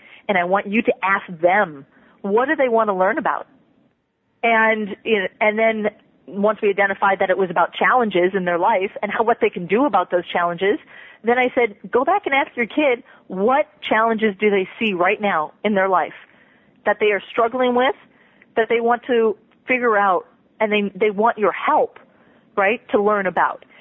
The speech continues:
And people came back with basically four things. And one of them is time. You know, how do you deal with time and time management? Um, and another was resources, interestingly enough.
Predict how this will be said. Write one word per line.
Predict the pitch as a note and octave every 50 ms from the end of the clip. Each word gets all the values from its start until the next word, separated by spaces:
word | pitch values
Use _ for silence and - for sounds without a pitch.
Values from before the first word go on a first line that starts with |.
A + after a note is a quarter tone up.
| - - - _
And | - G#3+ G#3 G#3+ A3 G#3+ G3+ F#3+ F#3 -
people | - C#4+ A#3+ D#4+ C#4+
came | - C#4 B3 A#3 A3
back | G#3+ G3+ G3+ G#3 - -
with | G3 G3 F#3+ F#3 F#3 -
basically | G3+ G3+ G#3 - A3+ - G#3 G3+ - - - -
four | G#3+ G3 G3+ G#3+ G#3+
things. | - - A#3+ A#3+ G#3+ E3+ C3 G#2+ A2 - - - - - - - - -
And | G3+ G3+ F3+ F#3 F#3 -
one | G3+ F#3 F#3+ G3+ G3+
of | G#3+ G#3
them | A3+ A3
is | G3+ G3 F#3 F#3 F3 - - -
time. | - G3 F3+ E3+ D#3+ F3 F#3 G#3 D4 - _ _ - - - _
You | _ G#3+
know, | G3 F#3
how | - - A#3+
do | A#3+
you | A#3 A#3
deal | G3 A3+ A3
with | G3+ F#3+ G3
time | - - G3 F#3+ G3 G3+ G3+
and | F#3+ E3+ E3+ E3+
time | - - G3+ G3+ G3+ F#3+
management? | F3+ F3 F3 F3 F3+ F#3+ - - A3 C4+ G#4 - _ _ _ _ _ _ _ _ _ _ - - - -
Um, | F#3 F#3+ F#3 F3 F3 E3+ F3 F3 - - - - - - - - _ -
and | G#3+ G3+ G3 F#3+ F#3+ F#3+ F#3+ F3+ -
another | - G3+ F#3+ F#3+ G3 G3+ G3+ G3
was | G3 F#3+ F#3+ F3+ F3+ F3+ F3+ F3+ F3+ F3+ F3 - -
resources, | - F#3+ F#3+ G#3 B3 - - - G3 F#3 F#3 - - A3+ C#4+ F4 - - _ _
interestingly | G#3+ G#3+ - G#3+ G3+ - G#3+ G3 F3+ E3+ E3+ E3+
enough. | E3 D#3+ D3+ D3 F#3